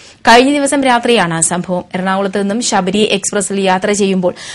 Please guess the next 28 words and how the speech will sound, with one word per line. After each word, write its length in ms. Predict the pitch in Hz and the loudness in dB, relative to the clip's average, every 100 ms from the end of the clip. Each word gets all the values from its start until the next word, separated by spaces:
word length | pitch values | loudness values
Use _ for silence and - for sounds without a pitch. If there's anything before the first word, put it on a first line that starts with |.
| - | -4
ഭാസ്കറിന്റെ 580 | 208 220 220 226 220 208 | 2 2 2 2 4 2
ഭാര്യ 400 | 202 202 190 196 196 | 2 0 2 2 2
പാർവതിയെ 500 | 190 190 190 190 226 | 0 0 0 0 0
ട്രെയിനിൽ 420 | 226 196 214 214 | 2 2 2 0
നിന്നും 260 | 202 196 | 0 -2
വീണ 220 | 190 185 190 | 0 0 0
പരിക്കേറ്റതിനെ 640 | 190 185 220 214 190 185 | 0 0 0 0 0 -2
തുടർന്ന് 340 | 185 180 196 | -2 -2 -2
മെഡിക്കൽ 380 | 233 247 214 226 | 0 0 0 0
കോളേജിൽ 380 | 220 196 196 185 | 0 -2 -2 -2
പ്രവേശിപ്പിച്ചിരുന്നു. 800 | 196 180 180 185 175 170 170 190 - - - - - | -2 -2 -2 -4 -6 -8 -8 -10 -12 -20 -20 -12 0
ഭാസ്കർ 380 | 226 254 254 285 | 4 4 4 0
നൽകിയ 320 | 262 247 254 | 0 2 0
വിവരത്തിന്റെ 520 | 220 226 226 214 208 202 | 0 -2 0 0 0 -2
അടിസ്ഥാനത്തിലാണ് 720 | 196 - 196 196 190 180 220 | -4 -2 -4 0 0 0 -2
കുട്ടിയെ 360 | 226 196 196 190 - - _ - | -2 0 0 0 -4 -20 _ 2
കാണാതായ 640 | 220 214 226 220 208 202 | 4 6 4 2 0 0
വിവരം 300 | 190 190 185 | 0 0 0
പോലീസിന്റെ 540 | 202 196 202 196 185 | 0 0 0 -2 -2
ശ്രദ്ധയിൽപ്പെട്ടത്. 760 | 190 208 185 190 185 175 170 180 - - - - | -2 0 -2 0 -2 -2 -2 -4 -4 -18 -18 -2
റെയിൽവേ 260 | 202 208 220 | 2 4 4
പോലീസും 480 | 208 202 202 202 202 | 2 2 2 -2 -2
കൊരട്ടി 300 | 208 202 226 | 0 0 0
പോലീസും 500 | 220 202 196 202 196 | 0 0 0 -2 -4
നടത്തിയ 380 | 196 190 196 190 | -4 -2 0 0
പരിശോധനയിലാണ് 840 | 190 190 196 190 196 190 180 180 233 | 0 0 -2 0 -2 0 0 -2 -6
കുട്ടിയെ 320 | 202 196 185 | -4 -2 -2
കണ്ടെത്തിയത്. 520 | 185 175 170 175 | -2 -6 -4 -4